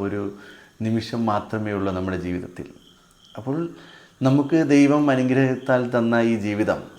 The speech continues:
സന്തോഷകരമായി ജീവിക്കുന്നതിന് വേണ്ടി വിട്ടുവീഴ്ചകളും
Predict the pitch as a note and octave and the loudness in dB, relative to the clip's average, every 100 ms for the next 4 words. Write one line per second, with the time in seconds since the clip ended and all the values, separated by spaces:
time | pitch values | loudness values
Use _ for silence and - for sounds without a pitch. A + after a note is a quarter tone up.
0 | - A2+ A#2 C3+ C3+ C#3+ C3 A#2+ A#2 A#2 | -6 -2 2 2 2 0 0 2 2 2
1 | A#2 G#2+ G#2+ G#2 G2+ A2 A2 G#2+ G#2 G2+ | 0 0 -4 -4 -6 -4 -2 -2 -2 -2
2 | G2 F#2+ F#2+ F#2+ - - - C#3 C3 - | -2 -2 -4 -8 -20 -20 -4 -4 -2 0
3 | D3 C3+ B2 - B2+ B2 B2 | 4 4 4 0 0 2 2